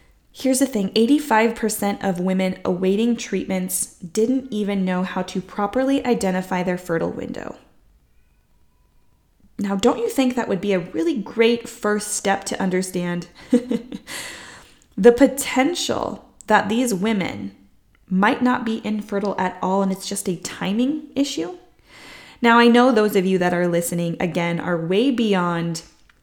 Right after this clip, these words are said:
learning how to identify your fertile window, but still,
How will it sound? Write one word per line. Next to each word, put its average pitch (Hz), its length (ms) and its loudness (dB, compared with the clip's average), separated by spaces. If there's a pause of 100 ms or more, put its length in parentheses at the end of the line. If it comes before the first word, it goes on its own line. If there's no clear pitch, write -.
(540)
learning 214 380 0
how 196 220 0
to 196 120 -4
identify 185 480 0
your 175 180 0
fertile 170 360 0
window, 170 560 -4 (400)
but 220 180 2
still, - 800 0